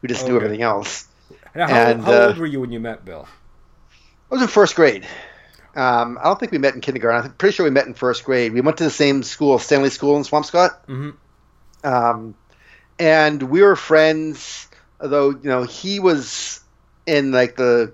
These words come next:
Speaker 1: cooler group of kids.
Speaker 2: Mm-hmm.
Speaker 1: Not that he was especially cool, but he happened to grow up near, like, some of the other people that were, like, the cool kids in the school.
Speaker 2: Mm-hmm.
Speaker 1: So he was, like, he got some, like, coolness buffer that I didn't get.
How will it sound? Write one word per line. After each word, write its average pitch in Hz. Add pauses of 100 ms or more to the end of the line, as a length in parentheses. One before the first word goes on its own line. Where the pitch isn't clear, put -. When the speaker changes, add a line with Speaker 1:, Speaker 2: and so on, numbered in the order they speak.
Speaker 1:
cooler 143
group 143
of 156
kids. 156
Speaker 2:
Mm-hmm. 120 (300)
Speaker 1:
Not 170
that 160
he 160
was 151 (260)
especially 147
cool, 165
but 131
he 139
happened 143
to 135
grow 139
up 143
near, 127
like, 117 (400)
some -
of 131
the 135
other 123
people 135
that 113
were, 120
like, 113 (240)
the -
cool 135
kids 127
in 120
the 104
school. 98
Speaker 2:
Mm-hmm. 113 (220)
Speaker 1:
So 127
he 135
was, 131
like, 120
he 123
got 127
some, 120
like, 110 (720)
coolness 139
buffer 127
that 107
I 117
didn't 110
get. 107